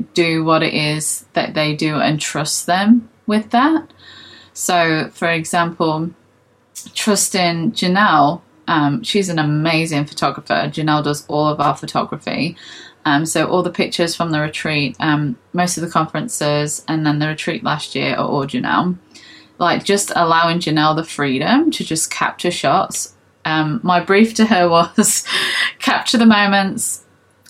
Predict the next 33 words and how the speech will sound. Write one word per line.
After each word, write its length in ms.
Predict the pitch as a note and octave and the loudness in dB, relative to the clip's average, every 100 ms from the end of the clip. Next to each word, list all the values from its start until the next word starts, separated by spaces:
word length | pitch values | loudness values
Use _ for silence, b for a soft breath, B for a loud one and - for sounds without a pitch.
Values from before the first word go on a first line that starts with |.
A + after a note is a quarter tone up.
| - | -4
Um, 460 | E3 D#3+ D#3+ D#3+ | 0 2 2 2
we 140 | F3 F3 | 0 0
just 200 | F3+ F3 | 0 -2
need 180 | E3+ D#3+ | -4 -4
to 80 | |
get 180 | D#3+ D3+ | -2 -2
some 160 | - D#3 | -2 -2
actual 340 | C3 - E3+ | -2 -2 -2
headshots. 760 | E3+ D3 - D#3 D3 - - - B B B - | -2 -2 0 0 0 -2 -10 -10 B B B -4
Um, 560 | D#3 D3+ D3 D3 C#3 - _ - - - | 2 4 4 4 0 -4 _ -20 -16 -6
we 80 | |
need 120 | E3+ D#3+ | -2 0
to 120 | F3+ | 0
get 120 | - | 0
the 60 | E3 | -2
front 260 | - F#3 | -2 -2
cover 240 | - F#3 E3+ | 0 0 2
of 180 | D3+ | 0
the 80 | D#3 | -2
magazine 840 | D#3+ D3 D#3 D3+ C#3+ C#3 C#3+ C#3+ C#3+ B B _ - | 0 0 -2 -2 0 0 0 -2 -6 B B _ -2
and 220 | D3 D3 | 0 0
just, 540 | C3+ C#3+ - - - - | 0 -2 -4 -6 -8 -4
um, 400 | D3+ C#3+ C#3+ D#3+ _ | 0 0 -2 -6 _
yeah, 260 | - F3 - - | -2 -2 -2 -6
just 340 | F3 - - A3+ - _ _ _ _ _ _ - | -4 -4 -8 -12 -14 _ _ _ _ _ _ -10
grasp 580 | - D#3+ D#3 - - - | -2 0 0 -2 -4 -4
the 80 | F3 | 0
moment 600 | D#3 C#3+ D3 D3 B2 - | 4 4 4 2 0 -4
in 500 | C#3 C3+ C3+ C3+ D3 _ _ - | -4 -2 -2 -2 -4 _ _ -6
pictures 680 | A#3 - - D3+ - - - - | -4 -4 -4 -4 -6 -12 -8 -4
and 160 | E3+ | 0
in 120 | E3+ | 0
video. 520 | D#3+ E3+ - - E3+ | 0 -2 0 0 -2